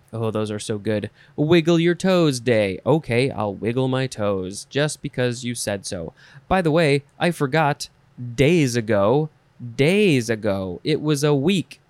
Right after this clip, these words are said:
August first, first <laughs> through seventh, it's International Assistance Dog Week. Thank you, Assistance Dogs. And then anything else for today, August sixth,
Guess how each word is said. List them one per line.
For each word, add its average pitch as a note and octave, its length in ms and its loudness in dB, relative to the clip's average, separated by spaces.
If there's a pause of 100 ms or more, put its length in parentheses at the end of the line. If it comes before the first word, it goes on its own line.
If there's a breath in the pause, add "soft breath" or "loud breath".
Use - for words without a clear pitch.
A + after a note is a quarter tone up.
(160)
August E3 400 0
first, E3+ 500 -2
first - 460 -2 (160)
<laughs> - 140 -8
through E3 240 0
seventh, D#3+ 480 -2 (340 soft breath)
it's C#3+ 200 -2
International C#3+ 680 0
Assistance C#3 580 -2 (160)
Dog A#2+ 440 0
Week. A#2 440 -2 (720 soft breath)
Thank C#3 240 0
you, C3 280 4 (680)
Assistance A#2+ 540 0
Dogs. G#2 580 -2 (240 soft breath)
And B2+ 120 0
then D3+ 120 2
anything D#3 460 0
else B2 240 0
for A#2+ 180 -2
today, G#2 880 -4
August B2+ 420 -2
sixth, - 380 -4